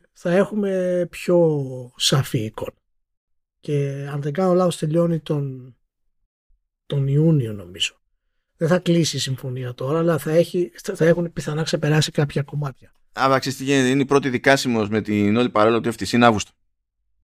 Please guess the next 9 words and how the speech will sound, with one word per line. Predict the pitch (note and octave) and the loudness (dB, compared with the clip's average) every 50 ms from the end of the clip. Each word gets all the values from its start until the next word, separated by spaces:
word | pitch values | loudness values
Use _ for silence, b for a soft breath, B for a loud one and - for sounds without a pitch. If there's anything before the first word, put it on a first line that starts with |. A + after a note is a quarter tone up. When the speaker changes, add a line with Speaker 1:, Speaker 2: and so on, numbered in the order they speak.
| _ _ _ _ _ _ _ _ _ _ _ _ _ _ _ _ _ _ _ b b b b b b b | _ _ _ _ _ _ _ _ _ _ _ _ _ _ _ _ _ _ _ b b b b b b b
Speaker 1:
Είναι | F#3 F3 F#3 | -2 2 4
Αύγουστο, | G3 G#3 F#3+ D#3+ C#3 - E3 | 4 4 4 2 -4 -6 -4
ναι, | E3 F3+ F3 | 0 2 2
οπότε | D#3+ C#3+ F#3 F#3+ F3+ F#3 | 2 2 0 0 2 2
είναι | F#3 F#3 F#3 | 0 0 2
από | E3+ F#3 E3+ D3+ | 2 2 2 2
τον | F#3+ F#3+ | 0 0
επόμενο | F#3 E3+ G#3+ G3+ F3+ D3+ C3+ | 2 2 4 2 2 2 0
Ιούνιο. | B2 A#2 A#2 A#2 A#2+ - | -4 -8 -10 -12 -16 -18